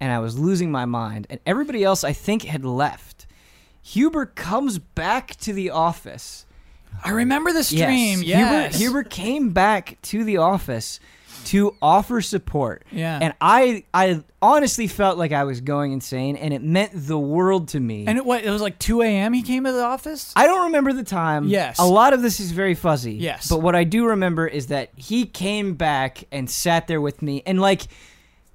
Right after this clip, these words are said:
Speaker 1: you know, Huber and I are, are pretty close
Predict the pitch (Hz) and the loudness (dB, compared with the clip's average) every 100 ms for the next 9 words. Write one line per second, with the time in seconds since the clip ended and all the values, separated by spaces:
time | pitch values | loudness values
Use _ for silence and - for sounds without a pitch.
0 | _ _ _ _ _ _ _ _ _ _ | _ _ _ _ _ _ _ _ _ _
1 | 226 214 262 320 247 208 190 180 - 175 | 2 4 4 4 4 4 4 2 2 0
2 | - 247 247 - 190 180 - - - | 2 2 2 2 2 2 0 -6 -12